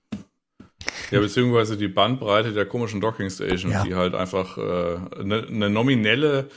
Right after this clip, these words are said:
Speaker 1: Schnittstellenkapazität hat, aber in der Dockingstation die so implementiert ist, dass man die eben nicht hat. Und deswegen muss man in der Herzzahl runtergehen, damit man das irgendwie,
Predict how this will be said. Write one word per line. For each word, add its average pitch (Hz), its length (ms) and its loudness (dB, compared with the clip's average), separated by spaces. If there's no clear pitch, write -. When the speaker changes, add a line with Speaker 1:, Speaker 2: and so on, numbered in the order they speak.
Speaker 1:
Schnittstellenkapazität 131 1400 0
hat, 160 200 2
aber 113 200 0
in 113 60 -2
der 110 100 0
Dockingstation 120 680 -2
die 104 60 0
so 127 160 -2
implementiert 120 500 -2
ist, 117 160 -6
dass 107 100 -4
man 110 120 -2
die 113 100 -4
eben 107 120 -2
nicht 139 200 0
hat. 104 160 2
Und 107 60 -6
deswegen 104 200 -4
muss 107 140 -6
man 110 80 -2
in 98 60 -2
der 95 80 0
Herzzahl 107 220 0
runtergehen, 107 500 0
damit 95 260 -2
man 95 120 -2
das 92 200 -4
irgendwie, 87 460 -4